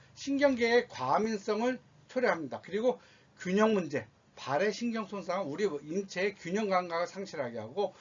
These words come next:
운동 기능을 저하시킵니다. 그렇다면 어떻게 해야 되느냐? 발신경장을 꾸준히 자극해야 돼요. 여러분들이 신고 있는 신발, 두툼한 신발,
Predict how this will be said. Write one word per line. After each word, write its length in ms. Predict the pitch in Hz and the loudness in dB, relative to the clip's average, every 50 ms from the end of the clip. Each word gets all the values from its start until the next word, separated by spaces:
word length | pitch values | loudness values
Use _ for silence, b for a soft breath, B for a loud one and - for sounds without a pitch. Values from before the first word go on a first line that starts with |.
| B B B B _ | B B B B _
운동 400 | 143 160 185 196 190 208 202 190 | -4 0 0 2 2 2 2 2
기능을 420 | 175 185 180 180 190 220 226 220 b b b b _ - | 0 -4 -2 -2 -2 -2 -2 -4 b b b b _ -10
저하시킵니다. 840 | - 123 131 143 160 175 165 - - - - 123 110 101 98 - - - _ _ _ _ _ _ _ _ _ _ _ _ _ _ _ _ _ _ _ _ _ _ _ _ _ _ b b b b b b _ | 0 4 6 8 8 8 6 4 -2 -10 -12 -12 -12 -10 -12 -14 -16 -18 _ _ _ _ _ _ _ _ _ _ _ _ _ _ _ _ _ _ _ _ _ _ _ _ _ _ b b b b b b _
그렇다면 640 | - 165 196 247 247 - 214 226 240 247 202 - B B B B _ _ _ | 0 6 8 8 8 8 6 4 6 6 2 0 B B B B _ _ _
어떻게 460 | - - - - - 262 - - 247 247 | 2 2 2 6 6 6 6 10 10 10
해야 380 | 240 233 220 220 214 202 196 | 10 10 8 6 6 4 2
되느냐? 400 | 180 170 151 147 139 135 127 - | 2 0 -2 -2 -4 -4 -6 -4
발신경장을 1160 | - 165 196 - 220 - 269 277 277 262 285 277 277 269 269 262 233 - - 151 160 185 185 B B B B B _ 247 285 302 294 294 B B B B _ | 2 4 4 4 4 2 -2 -2 0 4 6 6 6 6 2 -2 -4 -4 -4 -2 -2 -2 -2 B B B B B _ 4 6 6 4 2 B B B B _
꾸준히 420 | 285 302 294 320 311 320 320 - | -4 -2 0 0 2 2 2 0
자극해야 600 | - - 185 190 240 240 - - 214 196 185 180 | 2 2 2 2 2 0 0 4 6 6 6 6
돼요. 200 | 175 165 151 131 | 4 2 2 4
여러분들이 540 | 135 165 240 277 285 277 247 262 254 269 262 | 6 8 8 8 8 4 0 -4 -6 -6 -6
신고 360 | - - 302 294 - - 269 | -6 -6 -8 -8 -8 -6 -4
있는 260 | 269 254 254 269 262 | -2 -2 0 0 -2
신발, 440 | 240 - 277 269 240 240 165 123 - | -2 -4 -6 0 2 2 2 2 0
두툼한 480 | - 196 190 - 226 269 277 277 254 - | -6 -10 -8 -4 -4 0 2 2 0 0
신발, 300 | - 220 196 175 123 | -4 -4 -2 -2 -4